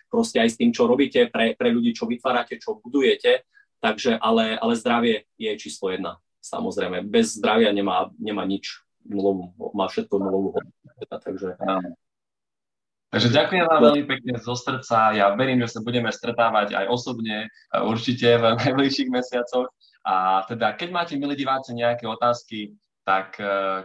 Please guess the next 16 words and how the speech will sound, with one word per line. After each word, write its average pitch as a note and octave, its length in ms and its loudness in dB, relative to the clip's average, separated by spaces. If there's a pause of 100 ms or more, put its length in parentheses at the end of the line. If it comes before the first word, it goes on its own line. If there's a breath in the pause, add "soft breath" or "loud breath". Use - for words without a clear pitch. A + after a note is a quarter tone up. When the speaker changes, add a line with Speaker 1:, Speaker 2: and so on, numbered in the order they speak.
Speaker 2:
kľudne B2+ 400 -2
napíšte C3+ 480 -4
nám B2+ 240 -4
komentár, G#2 720 0
zavzdelajte B2+ 640 -2
toto A#2+ 240 -10
videjko A2+ 400 -4
aj G#2 100 0
s G#2+ 80 -8
ostatnými. G#2 600 -6
Ak A#2+ 160 0
sa C#3 100 -6
vám B2 160 2
tieto B2 220 -6
informácie A#2 560 -6
páčili, A2 680 -2